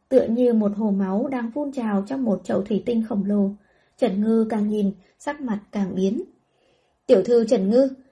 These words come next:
sát khí của Tam Thiếu bỗng dưng bùng phát." Hà Thất nôn nóng nói. "Tôi thấy rồi,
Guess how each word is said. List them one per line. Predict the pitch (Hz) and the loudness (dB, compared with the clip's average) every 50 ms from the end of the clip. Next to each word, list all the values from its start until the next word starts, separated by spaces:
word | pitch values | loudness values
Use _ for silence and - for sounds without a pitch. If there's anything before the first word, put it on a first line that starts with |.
| _ _ | _ _
sát | - 349 349 - | -4 -4 -2 0
khí | - 269 269 262 | 0 0 2 2
của | 330 | 0
Tam | 269 269 254 254 254 | 0 0 -2 0 4
Thiếu | 254 240 233 | 4 4 6
bỗng | 214 - - 330 | 4 2 2 0
dưng | 330 302 277 262 | 0 0 2 2
bùng | 262 240 202 | 2 2 2
phát." | 196 - 302 370 - - - _ _ _ _ _ _ _ _ _ | 2 0 -2 -2 -4 -6 -12 _ _ _ _ _ _ _ _ _
Hà | _ - 226 208 | _ -6 -6 -4
Thất | 208 254 269 277 | -4 -6 -6 -6
nôn | 269 254 233 214 | -4 -2 -2 -2
nóng | 208 202 214 214 | -2 -2 -2 -2
nói. | 208 196 196 214 - - - - - _ _ _ _ _ _ | -2 -2 -2 -4 -6 -8 -12 -18 -20 _ _ _ _ _ _
"Tôi | - 277 262 | 2 2 2
thấy | 254 254 226 240 | 2 2 0 0
rồi, | 247 320 277 233 226 | 0 0 0 0 0